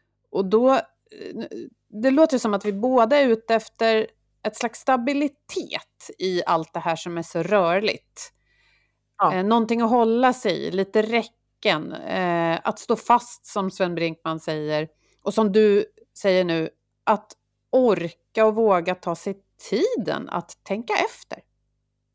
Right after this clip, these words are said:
Speaker 2: Ja, och det är mycket för att kunna styra mitt,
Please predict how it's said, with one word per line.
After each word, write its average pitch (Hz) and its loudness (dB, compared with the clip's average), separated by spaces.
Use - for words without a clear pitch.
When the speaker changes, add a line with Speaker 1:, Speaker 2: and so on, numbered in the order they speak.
Speaker 2:
Ja, 196 -2
och 233 -2
det 247 4
är 302 -2
mycket 202 -6
för 165 2
att 175 0
kunna 190 -2
styra 220 -2
mitt, 185 -4